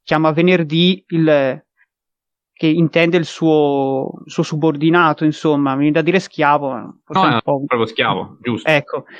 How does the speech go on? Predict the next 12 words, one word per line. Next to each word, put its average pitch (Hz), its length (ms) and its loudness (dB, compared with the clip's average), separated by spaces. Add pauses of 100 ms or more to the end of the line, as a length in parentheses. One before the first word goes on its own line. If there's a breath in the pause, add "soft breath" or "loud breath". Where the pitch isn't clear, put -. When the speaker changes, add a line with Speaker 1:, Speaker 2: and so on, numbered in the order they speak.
(480 loud breath)
Speaker 2:
Diciamo, 113 320 -2
Speaker 1:
Eh, 139 260 2
Speaker 2:
eh, 123 240 0
no, 127 160 -2
eh, 98 480 -2
nel, 107 180 -4
nel 110 140 -6
romanzo 110 340 -2
ci 104 100 -4
sta, - 360 -4
quindi. - 460 -8
Speaker 1:
Esatto. 139 460 -4